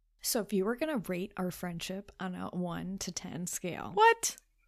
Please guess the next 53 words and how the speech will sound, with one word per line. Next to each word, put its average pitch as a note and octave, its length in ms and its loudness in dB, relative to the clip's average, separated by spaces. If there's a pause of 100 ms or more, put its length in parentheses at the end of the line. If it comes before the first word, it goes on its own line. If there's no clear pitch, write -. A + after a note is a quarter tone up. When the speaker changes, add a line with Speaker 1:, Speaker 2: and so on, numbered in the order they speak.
Speaker 1:
<laughs> B3+ 120 10
what E4 160 12
are - 120 12
you D#4 60 12
gonna C#4+ 180 12
rate G3+ 240 8
it? - 160 2
Speaker 2:
Um, E4 840 4 (100)
Speaker 1:
There's C4+ 200 12
only D4+ 240 8
one D#4+ 100 4
Speaker 2:
ten, B3+ 120 8
Speaker 1:
answer. A3 360 8
Speaker 2:
obviously, B3+ 960 2 (340)
because A3+ 540 4
the G3+ 100 4
real G3+ 60 8 (400)
Speaker 1:
Obviously. - 120 2
Speaker 2:
answer G3+ 640 -2
would G3+ 200 -2
be G#3+ 200 0
really A#3+ 320 4
rude. F4 500 4
<laughs> - 260 -20 (180)
Speaker 1:
What B4+ 140 6
does C5+ 140 6
that D5 240 8
mean? A3+ 420 0 (200)
You F#4+ 80 6
don't A4+ 80 2
think A4 160 0
it's A4+ 220 0
a - 40 -2
ten? E4 240 0 (400)
Speaker 2:
There's E4+ 240 4
probably, G4 360 0
like, E4 340 -2 (180)
it's, - 180 -4 (120)
I, - 220 -2 (260)
yeah, C#4 260 4
but B3 180 -4
society C4+ 640 0
of B3 60 2
the G#3+ 80 0
world F#3+ 320 0
probably F3+ 280 2
Speaker 1:
Well, F#3 80 0
Speaker 2:
would F3+ 80 2
Speaker 1:
screw E3+ 220 0
Speaker 2:
say A3 80 0
something G#3 280 2
Speaker 1:
them. - 100 -2
Speaker 2:
else - 100 -8